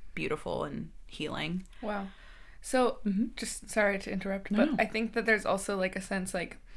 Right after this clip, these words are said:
Speaker 2: maybe a misconception in a way about Reiki, that it's
Speaker 1: Mm-hmm.
Speaker 2: your personal energy.
Speaker 1: Right.
Speaker 2: And for me, my sister is also
Speaker 1: Mm-hmm.
Speaker 2: attuned for Reiki, and so,
Speaker 1: Yes.
Speaker 2: like, kind of learning a bit about it through her journey,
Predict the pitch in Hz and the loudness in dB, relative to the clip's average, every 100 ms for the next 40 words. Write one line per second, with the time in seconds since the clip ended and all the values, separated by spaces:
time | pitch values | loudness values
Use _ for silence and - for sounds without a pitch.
0 | - - - - 226 220 196 202 190 190 | -10 -10 -8 2 4 6 6 4 0 -2
1 | 196 190 - 285 311 311 311 311 302 277 | 0 0 2 2 4 4 4 6 6 4
2 | 277 285 302 269 214 190 170 185 - 185 | 4 2 2 4 4 4 0 -2 -2 -4
3 | 175 226 233 - 247 240 269 277 277 - | -2 -2 0 0 -2 0 2 4 4 4
4 | - - - - - 220 196 208 202 233 | -2 -6 -8 -4 4 4 6 2 4 6
5 | 214 202 196 - - - - - - - | 6 6 2 -4 -10 -12 -14 -14 -14 -2
6 | 226 220 220 214 - 208 202 202 220 220 | 6 6 6 2 6 6 6 2 4 4
7 | 233 - 226 208 277 254 240 262 247 269 | 4 0 2 6 6 6 4 2 2 2
8 | 269 254 262 285 294 277 233 202 - 196 | 4 6 4 4 4 6 6 4 0 2
9 | 202 - 214 202 196 - 196 214 208 196 | 0 2 0 0 -2 -4 0 0 0 0
10 | - - - - - 185 214 220 196 196 | 0 2 0 0 -2 0 2 2 2 0
11 | 190 190 | 2 0